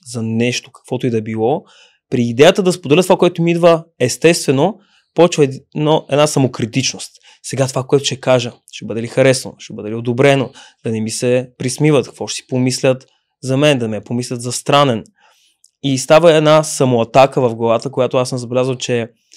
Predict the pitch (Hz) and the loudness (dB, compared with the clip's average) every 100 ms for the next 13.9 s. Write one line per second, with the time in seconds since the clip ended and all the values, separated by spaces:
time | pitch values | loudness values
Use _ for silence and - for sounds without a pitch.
0 | _ _ _ - 127 147 151 151 143 139 | _ _ _ -2 2 4 4 2 2 -2
1 | 135 131 131 131 127 120 113 - 120 135 | -4 0 0 0 0 0 -2 -8 -8 -6
2 | 127 127 127 127 - - 127 117 120 131 | -6 -6 -4 -4 -4 -12 -12 -2 0 2
3 | 139 - _ 127 120 - 135 135 - 107 | -2 -6 _ -10 -8 -6 -2 -4 -4 -6
4 | - - - _ _ - _ 123 147 147 | -6 -12 -18 _ _ -20 _ -2 2 2
5 | 135 156 170 151 156 135 127 123 127 139 | 2 0 0 -2 -2 -2 -2 0 2 2
6 | - - _ 131 123 113 - - 156 147 | -2 -20 _ -8 -6 -6 -4 -2 0 0
7 | 156 - _ _ _ _ 135 139 175 160 | -2 -8 _ _ _ _ -2 4 6 6
8 | 156 139 139 139 143 - 127 120 - - | 2 0 0 0 0 -4 -2 -2 -2 -4
9 | 139 139 - 120 113 - 147 208 _ _ | -2 -2 -4 -4 -4 -4 -4 -6 _ _
10 | _ _ 143 143 147 151 151 - 147 143 | _ _ 0 2 4 4 2 0 -2 0
11 | 135 139 135 131 127 127 120 - _ 123 | 2 4 4 0 -2 -4 -8 -14 _ -8
12 | 127 120 120 120 127 131 131 123 113 123 | -4 -2 -2 2 2 2 0 -4 -4 -6
13 | 120 123 131 123 123 120 120 120 | -6 -8 -12 -2 0 0 -2 -4